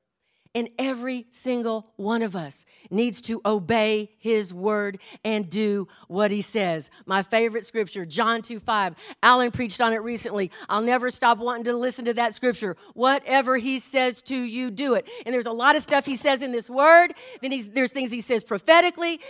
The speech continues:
There's things he says corporately. There's things he says intimately in your heart. There's things he speaks to you as a song is sung. Whatever he says to you, do it.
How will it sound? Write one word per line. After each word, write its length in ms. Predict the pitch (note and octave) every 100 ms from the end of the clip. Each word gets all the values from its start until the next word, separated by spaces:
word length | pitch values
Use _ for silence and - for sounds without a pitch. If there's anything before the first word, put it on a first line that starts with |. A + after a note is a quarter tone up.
| B4
There's 140 | B3+
things 180 | C#4 C4
he 120 | A#3+
says 240 | G#3+ G3 -
corporately. 640 | - F4 F4 D#4 D#4+ D#4 C5 -
There's 140 | C4+
things 180 | C4+ A#3+
he 100 | A#3
says 240 | A3 G3+ -
intimately 600 | E4+ F4 E4 E4 E4 C4+
in 80 | A#3+
your 160 | G#3
heart. 380 | G3+ E4+ E4 - B4+ -
There's 140 | B3+
things 160 | C#4 A#3+
he 80 |
speaks 380 | G#3+ - E4 C4+
to 100 | -
you 80 | D#4
as 160 | A#3 G#3
a 60 |
song 380 | - E4 E4 E4
is 140 | D#4+
sung. 340 | - E4+ E4 D#4+ - -
Whatever 500 | B3 E4+ - D#4 E4
he 140 | D#4
says 300 | D4+ D#4+ D#4
to 100 | -
you, 140 | D4+ D#4
do 260 | D#4+ F4+
it. 240 | B3+ C#3+